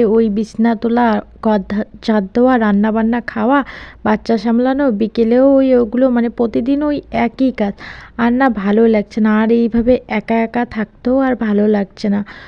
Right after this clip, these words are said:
কবে যে আমার বরটা বাড়ি আসবে, ওর সঙ্গে একটু সময় কাটাবো, আমার বাচ্চাগুলোও বা-, বাবার আদর পাবে। আর কিছুদিনের অপেক্ষা তো জানি, কিন্তু এই কিছুদিনের অপেক্ষাটাই আর মানছে না। এত,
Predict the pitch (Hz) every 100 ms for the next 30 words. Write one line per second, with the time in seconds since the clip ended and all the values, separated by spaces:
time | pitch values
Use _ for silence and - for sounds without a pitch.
0 | - - 233 226 254 226 277 240 254 202
1 | 196 190 - 240 196 185 220 214 208 202
2 | - 254 214 - 240 208 226 214 214 226
3 | 220 247 233 214 202 214 214 196 214 208
4 | 262 233 208 226 208 190 - 220 202 220
5 | 233 240 233 _ _ - 208 196 - 214
6 | 208 208 220 220 214 233 220 202 269 262
7 | - - - - - - 269 269 269 233
8 | 247 220 247 262 240 196 208 - 226 -
9 | - 254 247 262 220 214 196 233 220 226
10 | 220 247 233 254 247 226 - 220 240 254
11 | - 220 240 233 - 240 254 254 - 247
12 | 247 220 202 196 - 214 202 208 240 233